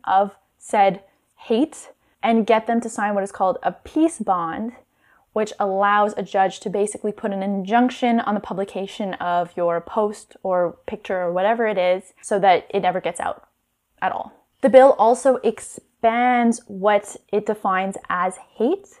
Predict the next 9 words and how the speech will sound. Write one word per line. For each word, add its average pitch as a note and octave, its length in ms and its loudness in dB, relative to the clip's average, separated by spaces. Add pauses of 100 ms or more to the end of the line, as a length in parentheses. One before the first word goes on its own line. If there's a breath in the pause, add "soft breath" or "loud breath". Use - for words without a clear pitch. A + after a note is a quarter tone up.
(120)
It A3+ 160 0
says G#3+ 400 2
that G3+ 400 2 (160)
hate C#4 380 2
is A3+ 200 2
the G#3 120 -2
emotion G#3+ 500 2
that G3+ 140 4
involves F#3+ 600 2